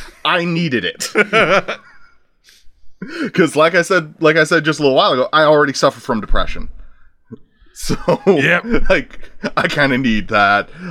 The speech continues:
Speaker 1: Like, so they get trapped in a sundown, uh, s-, co-, sundown county. It's like, that made me laugh. So,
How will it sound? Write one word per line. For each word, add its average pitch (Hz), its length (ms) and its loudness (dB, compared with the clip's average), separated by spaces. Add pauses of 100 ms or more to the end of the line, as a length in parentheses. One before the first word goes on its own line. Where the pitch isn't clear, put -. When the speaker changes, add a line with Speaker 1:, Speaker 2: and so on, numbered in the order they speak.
Speaker 1:
Like, 131 200 2
so 233 160 2
they 226 140 4
get 240 140 0
trapped 277 260 2
in 143 80 -2
a 127 60 0
sundown, 156 560 2
uh, 123 320 4
s-, 127 180 -2
co-, 131 460 0
sundown 139 460 0
county. 104 460 -2
It's 180 540 -8
like, 107 160 -4
that 107 160 -2
made 101 180 -6
me 95 120 -8
laugh. - 540 -12
So, 80 460 -6